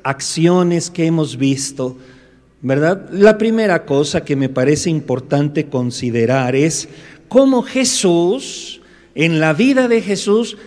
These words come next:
se marca con toda claridad un cambio de etapa, etapa de vida.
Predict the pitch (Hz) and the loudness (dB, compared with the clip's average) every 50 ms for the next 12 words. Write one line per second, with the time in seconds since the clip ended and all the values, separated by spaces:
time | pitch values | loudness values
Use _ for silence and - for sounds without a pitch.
0 | - - - - - 196 180 180 180 190 214 247 262 277 277 269 - - 208 202 | -20 -20 -12 -4 0 2 2 2 2 0 0 0 0 0 -2 -6 -8 -10 -10 -8
1 | - - 190 185 175 170 175 294 302 302 277 262 233 220 - 202 185 170 160 156 | -4 -2 0 0 0 -2 -2 -2 -2 -2 -2 -4 -6 -6 -6 -6 -4 -4 -4 -4
2 | 156 165 190 208 220 214 - - - - 226 254 254 247 247 - 208 196 208 214 | -4 -4 -4 -4 -4 -6 -10 -10 -2 0 2 2 2 0 -2 -4 -6 -4 -2 -2
3 | 214 214 190 202 208 208 208 196 139 143 165 185 190 208 208 196 - 190 196 202 | -2 -2 -2 -2 0 -2 -2 -2 -4 -2 0 0 0 0 -2 -4 0 0 0 0
4 | 196 - - - 190 196 196 196 - - 156 131 117 110 107 - - - - _ | 0 -4 -4 0 0 2 0 0 -4 -8 -10 -8 -8 -10 -12 -18 -20 -20 -20 _
5 | - - - _ _ _ _ _ _ 156 151 - - 175 185 196 190 196 180 165 | -20 -20 -20 _ _ _ _ _ _ -2 -2 0 0 -2 -2 -2 0 -2 -2 -2
6 | 165 151 143 143 143 131 113 107 90 87 - | -2 -4 -4 -6 -6 -8 -10 -12 -14 -16 -20